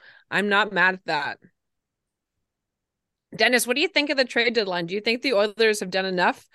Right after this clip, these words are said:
Do you think, do you think as a whole, not even in the last twelve hours, because there's been some moves, but obviously Mattias Ekholm was the big get for you.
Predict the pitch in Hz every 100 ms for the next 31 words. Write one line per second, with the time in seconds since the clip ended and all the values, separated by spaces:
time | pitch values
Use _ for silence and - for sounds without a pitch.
0 | - - - 196 190 202 190 _ _ _
1 | - 254 294 339 - 269 269 208 247 277
2 | 226 202 - 214 233 247 226 202 190 185
3 | 180 175 175 - - 190 180 175 175 170
4 | 175 180 - 180 180 180 196 180 - 170
5 | 170 170 180 - 160 - 180 175 - 175
6 | 170 180 160 156 165 156 160 160 175 156
7 | 160 - 175 160 156 151